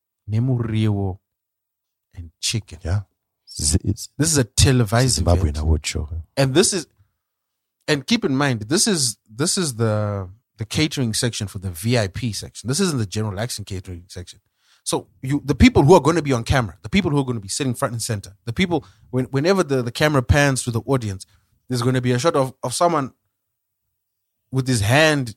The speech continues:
Speaker 1: inside them. "Mm, mm, mm, congratulations. Well, mm, mm." I'm just like, <laughs> "Guys, what is going on here?"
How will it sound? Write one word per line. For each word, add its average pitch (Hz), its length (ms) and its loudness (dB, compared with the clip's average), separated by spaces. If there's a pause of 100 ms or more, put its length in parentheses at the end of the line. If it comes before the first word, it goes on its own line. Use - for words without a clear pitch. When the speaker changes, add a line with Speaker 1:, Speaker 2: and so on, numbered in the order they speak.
Speaker 1:
inside 143 320 2
them. 120 120 -2
"Mm, 131 320 -8
mm, 170 280 -2 (200)
mm, 220 420 -2
congratulations. 208 760 2 (300)
Well, 170 480 2 (240)
mm, 180 100 0
mm." 127 540 4 (720)
I'm 120 80 -20
just 135 140 -10
like, 98 140 -12 (580)
<laughs> - 640 -20
"Guys, 82 400 -4 (160)
what 269 180 0
is 180 160 2
going - 320 0
on - 300 4
here?" - 260 -4